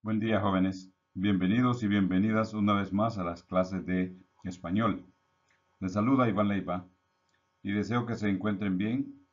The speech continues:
que continuemos tomando las medidas necesarias para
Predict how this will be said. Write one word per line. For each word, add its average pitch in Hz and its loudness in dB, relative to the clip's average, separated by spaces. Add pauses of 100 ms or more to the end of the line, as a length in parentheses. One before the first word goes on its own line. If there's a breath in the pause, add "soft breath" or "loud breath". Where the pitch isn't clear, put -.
que 92 -10
continuemos 101 -2
tomando 113 0
las 98 -2
medidas 101 -2
necesarias 95 -6
para 87 -4